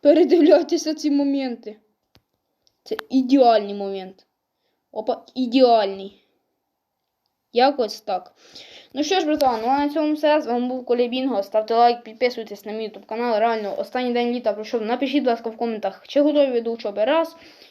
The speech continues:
і як пройшло ваше літо, два. Ну все, це останнє літо, е, останнє по літові, останнє літо,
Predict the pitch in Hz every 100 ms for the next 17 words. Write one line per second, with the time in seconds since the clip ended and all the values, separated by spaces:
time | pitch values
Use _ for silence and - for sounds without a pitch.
0 | _ 285 285 233 240 233 - 220 202 202
1 | 202 214 214 196 196 190 180 - - -
2 | _ 277 294 339 339 339 339 262 262 277
3 | 269 277 294 269 - 226 226 220 214 226
4 | - 262 262 240 226 226 220 214 208 208
5 | - _ _ - - 262 277 294 254 240
6 | 220 214 220 247 247 220 214 277 285 240